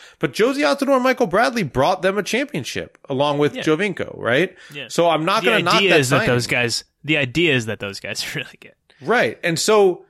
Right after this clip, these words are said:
Speaker 1: why, why, ultimately, Sam, the question is, why is it that a team like Philly and Dallas can do things the way they wanna do things and have the full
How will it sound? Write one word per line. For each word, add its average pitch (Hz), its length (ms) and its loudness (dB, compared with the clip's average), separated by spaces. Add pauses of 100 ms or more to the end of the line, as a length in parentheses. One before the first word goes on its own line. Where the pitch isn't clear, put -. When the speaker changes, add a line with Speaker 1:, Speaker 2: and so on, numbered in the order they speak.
(340)
Speaker 1:
why, 208 720 0 (240)
why, 143 800 0 (720)
ultimately, 220 420 0
Sam, 175 220 -2
the 156 60 -2
question 170 280 0
is, 117 140 -4
why 151 280 2
is 190 200 4
it 170 120 -2
that 151 140 2
a 143 60 0
team 160 260 -4
like 147 160 0
Philly 156 360 0
and 135 100 -2
Dallas 131 540 0 (400)
can 139 180 -4
do 180 160 2
things 190 300 -2
the 175 80 2
way 156 180 2
they 139 160 2
wanna 160 320 2
do 139 200 -2
things - 540 -10
and 139 100 -8
have 143 360 -4
the 139 100 0
full 202 880 4